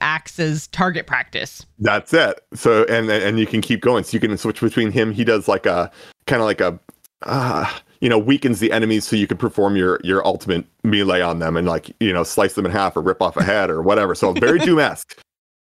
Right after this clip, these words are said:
Speaker 2: And, uh, but again, and then I, I fought a huge boss who was flying around, explosives everywhere, enemies flying around. Like, it was just, it was, I loved it. I could, I can't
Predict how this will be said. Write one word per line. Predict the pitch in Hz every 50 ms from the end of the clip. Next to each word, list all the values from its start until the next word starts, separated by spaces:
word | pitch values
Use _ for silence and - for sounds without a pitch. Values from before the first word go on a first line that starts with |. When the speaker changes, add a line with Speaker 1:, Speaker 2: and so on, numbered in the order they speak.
| _
Speaker 2:
And, | - - 107 110 110 107 107
uh, | 101 98 92 92 92 - - - -
but | - -
again, | - 190 196 -
and | 120 110
then | 127 131
I, | 127 - 123
I | 123
fought | - - 151 127
a | 120 - -
huge | - - 151 160 143 - -
boss | 113 107 110 127 185 220 - - -
who | - 123
was | 110 101 90 -
flying | - - - - - - 123 127 135
around, | 131 131 139 147
explosives | 120 - - - 117 127 147 147 - 131
everywhere, | 147 147 151 143 147 151 147 117 - - -
enemies | 117 123 143 143 135 123 -
flying | - 143 139 143 143
around. | 139 139 143 147 123
Like, | 113 120
it | 120 135
was | 127 120 -
just, | - 135 123 - -
it | 135 135
was, | 131 127 110 110 - _ _ _
I | - 113 117
loved | 107 113 127 143 123
it. | - 78 -
I | - 85
could, | - - 127 - -
I | 95
can't | - - 127 135 143 131